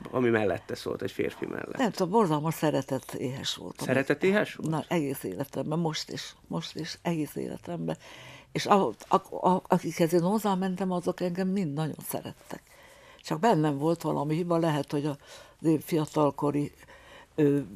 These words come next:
Speaker 2: tragédiámhoz közel játszott, mert valahol ficánkoltam, nem, nem, nem, valahol, nem, valahol semmi nem stimmelt.
Speaker 1: De a legnagyobb, a legeslegnagyobb szerelem a Szűcs Sándorhoz
Speaker 2: Igen,
Speaker 1: fűzte,
Speaker 2: hát
Speaker 1: ugye?
Speaker 2: az a fiatalkori,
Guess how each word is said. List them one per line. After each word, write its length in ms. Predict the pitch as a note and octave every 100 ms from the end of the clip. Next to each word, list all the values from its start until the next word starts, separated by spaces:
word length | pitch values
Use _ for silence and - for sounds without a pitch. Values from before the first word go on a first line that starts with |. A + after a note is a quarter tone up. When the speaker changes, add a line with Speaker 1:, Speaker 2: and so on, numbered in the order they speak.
| -
Speaker 2:
tragédiámhoz 960 | F3+ D3+ E3 D#3 C3 C#3+ C3 B2 C3+
közel 380 | - D3+ C3+ C#3
játszott, 440 | C3 C3 - C3+ C#3
mert 260 | C#3 C3+
valahol 400 | C3+ C#3+ C3+ C3+ C#3 - - - - - _
ficánkoltam, 760 | - F3+ B2+ B2+ - A#2 - C3+
nem, 240 | C#3 B2 A#2+
nem, 200 | - D3+
nem, 520 | C3+ A2 G2+ C#3 C#3+ A2+
valahol, 560 | C#3 C3+ B2+ C3 C3+
nem, 160 | G#2 - -
valahol 480 | F#3 F#3+ D#3 D#3 A2+ - - - - _
semmi 360 | - - C3 A#2
nem 160 | G2 F2+
stimmelt. 680 | - - - - - - - _ _ _ - -
Speaker 1:
De 120 | - C#3
a 40 |
legnagyobb, 540 | C3 C#3 D3 D3 D#3+
a 40 | B2+
legeslegnagyobb 640 | B2+ C#3 C#3 D3 C#3+ C#3
szerelem 380 | C3 C#3+ C#3 C#3
a 40 | C3+
Szűcs 340 | - A#2+ -
Sándorhoz 580 | - G1+ - G1+ - -
Speaker 2:
Igen, 300 | D3 - -
Speaker 1:
fűzte, 220 | C#4 D4+
Speaker 2:
hát 40 |
Speaker 1:
ugye? 220 | - C3+ F#3
Speaker 2:
az 100 | G3+
a 100 | G3
fiatalkori, 920 | - C#3+ B2 - G#2+ - - -